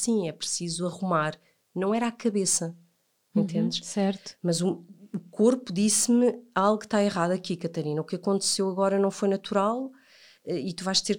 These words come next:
Speaker 1: que gerir as
Speaker 2: Uhum.
Speaker 1: emoções deste momento." E, e é
Speaker 2: Uhum.
Speaker 1: engraçado porque foi a primeira vez que eu tive que gerir, por exemplo, a imagem, as questões do sangue, do,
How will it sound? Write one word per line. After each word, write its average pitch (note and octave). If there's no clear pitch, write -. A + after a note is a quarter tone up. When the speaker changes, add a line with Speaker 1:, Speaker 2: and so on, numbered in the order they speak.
Speaker 1:
que -
gerir E3+
as G3+
Speaker 2:
Uhum. E3
Speaker 1:
emoções D#3+
deste E3
momento." D3+
E, E3+
e F3+
é -
Speaker 2:
Uhum. F3+
Speaker 1:
engraçado F3+
porque -
foi F#3+
a F3+
primeira F#3
vez G3
que -
eu G3
tive G3
que -
gerir, F#3+
por -
exemplo, -
a E3+
imagem, F3+
as E3+
questões F3+
do E3
sangue, G3
do, D3+